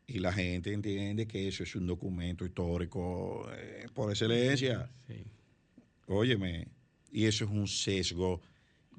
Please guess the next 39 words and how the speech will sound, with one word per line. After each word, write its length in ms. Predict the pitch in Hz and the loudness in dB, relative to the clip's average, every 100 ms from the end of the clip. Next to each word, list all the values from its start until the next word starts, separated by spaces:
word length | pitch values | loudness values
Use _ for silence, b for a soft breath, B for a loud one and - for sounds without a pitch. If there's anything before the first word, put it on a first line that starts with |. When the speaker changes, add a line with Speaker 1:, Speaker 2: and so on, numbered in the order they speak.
| 92 85 113 104 | -14 -2 2 4
Speaker 1:
garrafal 1160 | 98 - 98 104 107 - - 123 101 69 65 - | 2 -2 0 0 -2 -10 0 2 2 0 -10 -8
para, 400 | 87 85 82 78 | -4 -4 -4 -6
eh, 500 | 87 82 - 90 87 | -6 -6 -6 -4 -2
eh, 40 | |
ana-, 260 | 87 90 85 | -2 -2 -2
eh, 200 | 90 87 - | -2 -2 0
analizar 480 | 90 85 80 90 | 0 0 0 0
la 80 | 85 | 0
esclavitud, 580 | 78 85 82 98 107 117 | 0 -2 0 2 2 2
porque 240 | 123 123 | 2 -2
tú, 160 | 107 - - B B B - | -2 -2 -4 B B B -2
tú 140 | 120 | 2
no 100 | 117 | 2
estás, 260 | 113 117 123 | 4 2 2
eh, 120 | 113 | 0
la 80 | 113 | 0
esclavitud 400 | 113 113 117 143 | 2 2 4 4
no 100 | 127 | 4
comenzó 380 | 127 123 117 101 | 6 6 6 4
ahí, 180 | 101 113 | 2 0
por 140 | 117 | 2
Dios. 400 | 117 117 123 135 | 4 4 4 2
Speaker 2:
Lo 200 | 147 147 | 0 0
primero 400 | 147 135 147 175 | -2 0 0 0
que 60 | 196 | -2
hay 100 | 190 | -2
que 100 | 190 | -2
ver 120 | 185 | -2
es 60 | 202 | 0
que 80 | |
la, 200 | 165 139 139 | -2 -2 -4
la 140 | 135 | -6
esclavitud 580 | 127 135 131 127 139 170 | -4 -4 -2 -4 -2 -4
está 460 | 180 180 185 196 175 | -4 -4 -2 -2 -2
desde 300 | 160 147 139 | -2 -2 -2
los 160 | 127 123 | -6 -4
tiempos 400 | 147 165 185 180 | 0 0 0 0
inmemoriales, 1080 | 185 170 160 147 131 135 135 117 120 131 131 | 0 0 0 0 0 0 0 0 -2 -8 -8
in-, 380 | 156 151 147 151 | 0 0 0 -8